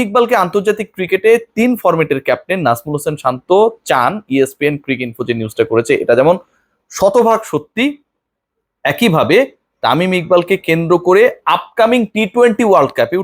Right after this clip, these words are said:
টিম ম্যানেজমেন্টের একটা পরিকল্পনা খুব অ্যাক্টিভলি আগাচ্ছে, যেটা তারা ক্লিয়ার করছেন না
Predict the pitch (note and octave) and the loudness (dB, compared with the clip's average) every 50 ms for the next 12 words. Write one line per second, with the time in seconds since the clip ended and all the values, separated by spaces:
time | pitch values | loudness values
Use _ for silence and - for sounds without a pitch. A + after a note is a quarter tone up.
0 | F#3 - E3 D#3+ D#3 C#3+ C3+ B2 B2 - - - A#2+ A#2+ A2+ D3 C3 A2+ - - | -6 -6 -6 -6 -4 -4 -4 -4 -6 -8 -10 -12 -12 -8 -4 -2 -2 -2 -2 -4
1 | - - - A#2 A#2 A2+ - A2 A2 - B2 C3 D#3+ G#3+ B3+ - - _ _ _ | -8 -4 -2 -2 -2 0 0 -2 -2 -2 -2 0 0 0 0 -4 -8 _ _ _
2 | _ _ _ _ _ _ - E3+ E3 - _ - F#3 F#3 E3 - - _ - G#3+ | _ _ _ _ _ _ -8 -8 -8 -8 _ -4 -2 -2 -4 -4 -8 _ -2 -2
3 | F3 F3 F3 G3 F#3 - - B2 B2 A#2 A2 - - - A#2 G#2+ G#2+ A#2+ - B2 | -2 -2 -2 -2 -2 0 0 0 0 0 -2 -4 -4 -6 -6 -4 -2 0 0 0
4 | B2 C#3 C#3+ C#3 - - E3 G3 G#3 G3+ F3 - C3+ A#2+ - - A#2 G#2+ B2 E3+ | 2 2 0 0 -2 -2 0 2 2 2 2 0 -4 -4 -4 -6 -8 -4 -2 -2